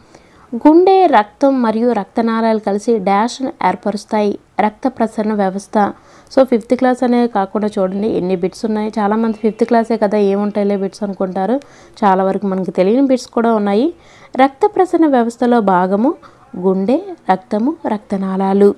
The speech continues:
ధమనులు, సిరలు మరియు రక్తకేశ నాళికలు అనేవి రక్తనాళాలు. క్రింది వానిలో సరైనది. పుప్పుస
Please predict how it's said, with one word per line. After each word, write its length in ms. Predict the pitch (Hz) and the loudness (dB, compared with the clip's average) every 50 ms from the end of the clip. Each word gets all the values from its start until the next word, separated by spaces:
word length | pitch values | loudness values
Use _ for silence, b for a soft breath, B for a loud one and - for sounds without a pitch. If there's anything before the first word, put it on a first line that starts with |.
| - | 0
ధమనులు, 640 | - 233 - 269 269 302 339 349 370 359 349 370 370 | -2 0 2 4 4 4 4 4 4 4 4 4 2
సిరలు 500 | 349 - - 269 240 240 247 254 269 285 | 0 0 2 2 2 4 2 2 2 2
మరియు 360 | 277 262 233 220 226 226 233 | 2 0 0 0 0 0 0
రక్తకేశ 560 | - - - 214 214 - 294 285 - 294 285 285 294 | 0 0 0 -2 0 -2 -2 0 2 0 0 2 0
నాళికలు 480 | 269 254 220 202 202 208 208 226 220 220 | 0 0 0 0 -2 -2 0 0 0 0
అనేవి 600 | 214 - - 185 185 190 190 185 226 226 240 285 - _ - 202 | 0 -2 -4 -4 -2 -2 -2 -2 -2 -4 -4 -6 -12 _ -12 -12
రక్తనాళాలు. 880 | 190 - - - 202 202 202 202 202 196 196 196 196 196 202 208 208 208 _ _ - | -12 -10 -8 -6 -6 -4 -4 -4 -4 -2 -2 -2 0 2 2 2 0 -2 _ _ -10
క్రింది 400 | 320 - 349 330 359 381 415 440 | -4 0 4 4 6 6 6 6
వానిలో 420 | 427 403 359 320 302 302 285 311 392 | 6 4 4 2 2 2 2 2 0
సరైనది. 760 | 427 - 302 233 214 220 214 214 214 208 208 196 220 208 202 b b b b b b b b _ _ _ _ - - | -2 -4 -6 -4 -2 -2 -2 -2 -2 0 2 2 2 2 2 b b b b b b b b _ _ _ _ 0 2
పుప్పుస 260 | 320 320 - 403 403 | 4 4 4 2 4